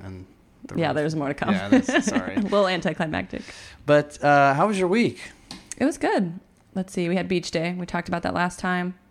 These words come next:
Speaker 1: We took a lot
Speaker 2: If
Speaker 1: of
Speaker 2: I'm looking a
Speaker 1: photos.
Speaker 2: little more tan, that's why.
Speaker 1: Oh, okay.
Speaker 2: Yes. Break room photos are updated. Instagram shows a little bit.
Speaker 1: At
Speaker 2: At Love Works Here.
Speaker 1: Love Works Here. There was almost a hundred people there from both stores, and we were there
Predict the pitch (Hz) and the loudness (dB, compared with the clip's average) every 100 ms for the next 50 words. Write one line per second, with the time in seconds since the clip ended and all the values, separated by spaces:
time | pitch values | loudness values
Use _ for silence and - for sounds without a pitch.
0 | _ - 120 123 120 117 120 131 131 123 | _ -4 0 2 4 4 4 2 4 2
1 | 120 175 160 156 190 175 170 165 160 - | 2 0 -2 -2 -2 -2 -2 -4 -6 -4
2 | 175 175 175 180 117 117 113 - 202 - | -2 0 -2 0 0 0 0 0 0 2
3 | 165 - - - 180 185 202 190 175 170 | 2 0 -4 -2 0 2 0 0 0 -2
4 | 165 - 170 170 156 - 151 143 151 160 | -2 0 2 2 -2 -2 -4 -2 -4 -6
5 | _ - - - - 175 175 180 175 165 | _ -20 -20 -14 -4 -4 -2 -4 -2 -2
6 | 170 170 160 160 147 139 139 - - - | -2 -2 -2 0 0 -2 -4 -6 -16 -14
7 | - 180 175 175 190 202 - 190 214 - | -4 -2 0 -2 -4 -8 -6 -6 -6 -10
8 | 107 101 101 101 - 107 101 98 - - | -10 -6 -4 -6 -8 -8 -8 -10 -14 -20
9 | - - - - 131 127 120 127 147 147 | -20 -20 -20 -10 -2 0 2 2 2 2
10 | 135 131 123 - 113 101 95 95 95 104 | 0 0 -4 -2 -4 -2 -2 -2 -4 -8
11 | _ _ _ _ _ _ 110 104 107 - | _ _ _ _ _ _ -6 -2 -2 -2
12 | - 101 98 98 - - 104 104 104 104 | -4 -4 -4 -8 -12 -12 -8 -6 -4 -4
13 | 101 101 98 98 | -4 -4 -4 -6